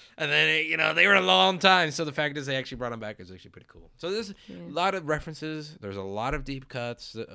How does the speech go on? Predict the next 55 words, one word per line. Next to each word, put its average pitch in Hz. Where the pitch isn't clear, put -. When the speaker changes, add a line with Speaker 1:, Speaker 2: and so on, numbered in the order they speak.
Speaker 1:
O 113
G 107
Marvel. 104
There's 92
a 98
lot 101
of, 95
um, 80
animal 131
love 113
in 110
this 110
movie. 101
There's 92
a 98
lot 127
of 127
good 113
acting. 110
There's 95
a 95
lot 220
of -
Speaker 2:
Yeah. 196
Speaker 1:
good. 180
A 214
lot 262
of 120
g-, -
and 185
I 226
wanted 254
to 190
sit -
with 160
the -
movie 120
in 110
the 107
car 135
on 98
the 95
way 98
home. 110
I 190
sat 190
with 127
it. -
And 104
I 143
Speaker 2:
Nice. 175
Speaker 1:
still 175
think 113
top -
six. -